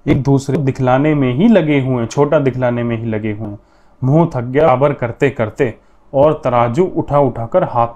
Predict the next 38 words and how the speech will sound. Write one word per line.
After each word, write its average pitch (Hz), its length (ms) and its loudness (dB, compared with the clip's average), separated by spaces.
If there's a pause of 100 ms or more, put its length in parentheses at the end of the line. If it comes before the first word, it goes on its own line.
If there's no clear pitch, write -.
थक 113 100 -8
गया।" 113 220 -4
अब 120 200 -4
वो 143 200 -2
क्या 147 120 2
कहता 127 300 -6
है 175 100 -6
कि 185 100 -8
इनको 180 220 -6
खा 120 260 0
खा 127 200 0
कर 139 180 -4
मेरा 135 260 2
हाथ 110 220 2 (180)
थक 120 60 0
गया, 120 200 -6
उठाकर 127 460 0 (420)
हाथ 113 160 2 (100)
थक 123 60 -6
गया 131 180 0
तराजू 127 360 2
कर, 202 140 0
खा - 180 -2
खा 120 140 -2
कर 160 160 0
मुंह। 127 180 0 (400)
देखो 117 180 -4
आगे, 117 500 -6 (640)
बिल्लियों 185 500 4
को 226 140 0
बंदर 135 360 2
की 139 140 -8
चालाकी 110 520 -2
का 185 120 0
पता 127 340 0
चल 113 220 0
गया। 107 220 -4 (440)
हाथ 131 240 4